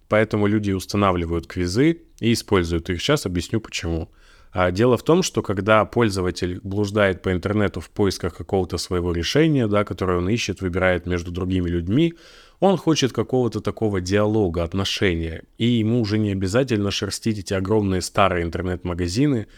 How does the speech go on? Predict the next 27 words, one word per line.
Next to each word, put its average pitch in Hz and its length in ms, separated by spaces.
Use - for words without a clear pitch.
Даже 127 260
от 123 140
одного 120 320
вида 117 260
уже 92 200
интернет-магазина, 95 880
мне 101 140
кажется, - 280
сейчас - 260
пользователи 95 580
такие: 87 400
«О, 131 180
типа, - 400
блин, 104 300
как 135 200
я 123 60
здесь 113 180
вообще 107 220
разберусь? 107 500
Мне 107 140
как-то 101 260
странно, 90 460
можно 143 300
как-то 107 240
мне 92 140
вот 87 220
понятнее?» 90 640